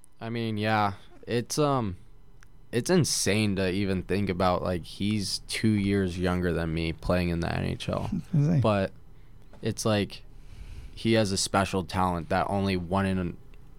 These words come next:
Speaker 1: a, a million players have. So it's, like, obviously good for him. Um, but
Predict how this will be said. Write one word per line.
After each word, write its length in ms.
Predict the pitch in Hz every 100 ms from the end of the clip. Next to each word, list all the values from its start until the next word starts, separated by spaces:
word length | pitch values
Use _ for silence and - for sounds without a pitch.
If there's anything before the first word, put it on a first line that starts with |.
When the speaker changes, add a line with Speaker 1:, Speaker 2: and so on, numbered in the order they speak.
| - -
Speaker 1:
a, 40 |
a 40 | 101
million 540 | 98 101 104 101 92
players 400 | - 92 90 80
have. 320 | 90 76 - -
So 420 | - 101 90 85
it's, 320 | 95 - -
like, 200 | 98 87 - -
obviously 560 | - 113 110 104 - 101
good 280 | 80 98 87
for 160 | 95
him. 340 | 90 95 101 98 - - - - -
Um, 460 | 92 90 87 82 - - -
but 300 | 98 92